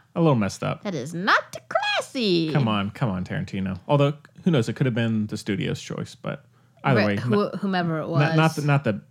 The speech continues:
Speaker 1: the wisest of choices, but
Speaker 2: No. I mean, it's smart, but that's nasty.
Speaker 1: Yeah. Yeah.
Speaker 2: Yeah.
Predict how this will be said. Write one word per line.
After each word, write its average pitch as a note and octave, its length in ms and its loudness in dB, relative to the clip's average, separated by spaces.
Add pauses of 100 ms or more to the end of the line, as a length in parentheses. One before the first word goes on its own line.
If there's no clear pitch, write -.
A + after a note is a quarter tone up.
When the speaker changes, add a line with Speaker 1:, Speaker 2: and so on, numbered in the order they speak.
(120)
Speaker 1:
the G#2+ 140 -2
wisest G2+ 480 -4
of - 60 -20
choices, - 540 -12 (140)
but G2 260 -4 (300)
Speaker 2:
No. - 120 -16 (1080)
I F3+ 60 -8
mean, F3 160 -2
it's E3+ 100 -8
smart, F3+ 460 -4
but E3 100 -12
that's D#3 380 -10
nasty. F2 580 -12 (140)
Speaker 1:
Yeah. F#2 260 0 (1000)
Yeah. G2 280 -4 (640)
Speaker 2:
Yeah. - 200 -14